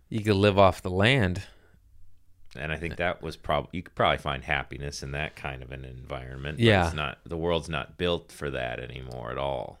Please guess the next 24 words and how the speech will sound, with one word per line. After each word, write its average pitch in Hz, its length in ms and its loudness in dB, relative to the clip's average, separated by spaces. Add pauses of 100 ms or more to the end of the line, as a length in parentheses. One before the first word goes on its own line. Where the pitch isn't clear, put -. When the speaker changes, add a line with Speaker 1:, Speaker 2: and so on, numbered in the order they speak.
(540)
Speaker 1:
Like, 117 160 8
even 139 380 8
when, 123 280 8
um, 90 560 6 (1200)
I, 95 340 6
uh, 85 320 8 (500)
I 107 60 8
don't 135 180 8
always 107 380 8
do 110 160 8
this, 117 180 8
but 98 140 6
I 90 100 8
have 90 360 6
done 92 220 6
it. 95 140 4
Like, 87 140 2
when 92 140 2
my 87 100 2
cousins 95 460 0
from 90 200 0
Mexico 87 500 0
come 98 260 0
down, 101 380 4